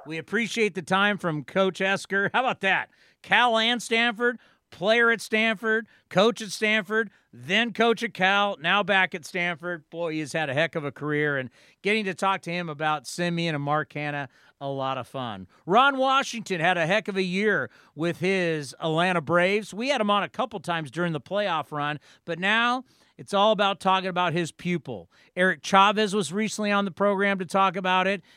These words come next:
and we'll bring that up with Wash. But here is Ron Washington talking about how proud he is of Marcus Simeon. Ron Washington, one of the great coaches in A's history, and a big reason why Marcus Simeon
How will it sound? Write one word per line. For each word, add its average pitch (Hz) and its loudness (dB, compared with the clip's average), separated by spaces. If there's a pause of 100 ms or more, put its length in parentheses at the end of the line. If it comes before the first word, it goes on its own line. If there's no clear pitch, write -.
(120)
and 165 -4
we'll 180 2
bring 202 0
that 190 2
up 190 0
with 160 -8
Wash. 170 0
But 147 -6 (240)
here 262 4
is 196 0
Ron 226 2
Washington 185 -2
talking 196 2
about 185 0
how 180 0
proud 196 2
he 131 -4
is 123 -6 (240)
of 170 2
Marcus 151 0
Simeon. 143 -6
Ron 240 2
Washington, 226 0
one 202 2
of 190 2
the 180 0
great 196 0
coaches 170 2
in 165 -2
A's 214 0
history, 147 0
and 143 -2
a 143 0
big 185 0
reason 151 0 (340)
why 165 4
Marcus 180 2
Simeon 139 -2